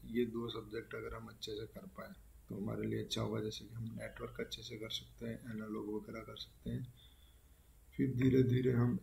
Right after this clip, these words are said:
इन subjects पर move करेंगे। तो सबसे पहले हम आपके लिए लेकर आएंगे यहाँ पर network theory, जो कि हम एक या दो दिन में चालू कर देंगे।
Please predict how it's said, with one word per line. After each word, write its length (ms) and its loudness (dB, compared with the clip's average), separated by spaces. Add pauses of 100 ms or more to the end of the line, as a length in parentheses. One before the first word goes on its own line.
(120)
इन 140 0
subjects 500 -6
पर 200 -4
move 240 0
करेंगे। 320 -4
तो 160 -8
सबसे 260 -6
पहले 240 2
हम 180 8
आपके 300 2
लिए 180 6
लेकर 380 0
आएंगे 220 -2
यहाँ 300 -8
पर 100 -4
network 640 -6
theory, 320 2
जो 180 -2
कि 180 -6
हम 360 0 (840)
एक 200 0
या 80 4
दो 180 2
दिन 200 0
में 120 0
चालू 280 0
कर 200 -10
देंगे। 400 -8